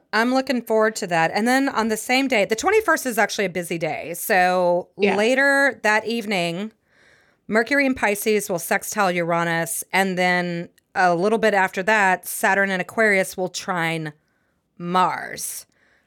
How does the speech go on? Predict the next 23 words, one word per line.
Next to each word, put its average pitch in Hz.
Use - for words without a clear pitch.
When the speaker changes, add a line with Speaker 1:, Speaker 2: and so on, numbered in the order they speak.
Speaker 2:
Yes. 190
Speaker 1:
Okay, 185
so 180
let's 233
take 285
Mercury 220
sextile 165
Uranus -
Speaker 2:
Okay, 220
I 196
have 196
Speaker 1:
because -
Speaker 2:
to 196
Speaker 1:
I 202
Speaker 2:
s- -
Speaker 1:
feel, 254
oh, 156
go 180
ahead. 180
Speaker 2:
Venus 233
enters 214
Aries 202
also. 220